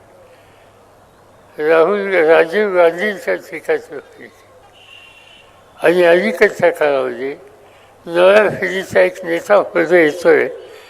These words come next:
कष्ट करतोय, देशाच्या लोकांचं दुःख समजून घेण्याच्यासाठी कन्याकुमारीपर्यंत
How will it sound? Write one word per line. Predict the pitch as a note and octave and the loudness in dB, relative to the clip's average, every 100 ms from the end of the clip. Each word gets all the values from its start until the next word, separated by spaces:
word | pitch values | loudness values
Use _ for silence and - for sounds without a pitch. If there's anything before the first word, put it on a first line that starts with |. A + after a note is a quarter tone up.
| - - - | -20 -12 0
कष्ट | G#3+ - G#3+ | 0 2 0
करतोय, | G3 F3 D3+ E3+ C#3 C3 - - - - - - | 2 0 0 -2 -2 -4 -12 -20 -20 -20 -20 -12
देशाच्या | E3+ F3+ - G3 F#3 G3 | -4 -4 0 0 2 0
लोकांचं | G3 F3 F3 G3 F#3+ G3+ F#3 | 2 -2 0 -2 -2 -6 -6
दुःख | E3+ - | -10 -4
समजून | G3+ F3+ - F3 F3+ A3 G3+ | -4 -4 -4 -4 -4 -8 -4
घेण्याच्यासाठी | F3 E3+ F#3+ F3+ F#3+ F3 E3+ D3+ - D#3 B2 - _ _ _ _ _ _ _ _ - | -4 -2 -2 -2 -4 -4 -4 -6 -8 -16 -16 -20 _ _ _ _ _ _ _ _ -4
कन्याकुमारीपर्यंत | F#3 F#3 G#3 A3 A3 G3+ G3+ G#3 F#3 - F3+ E3 C3+ | -2 0 0 0 2 2 2 2 -2 -4 -2 -2 -6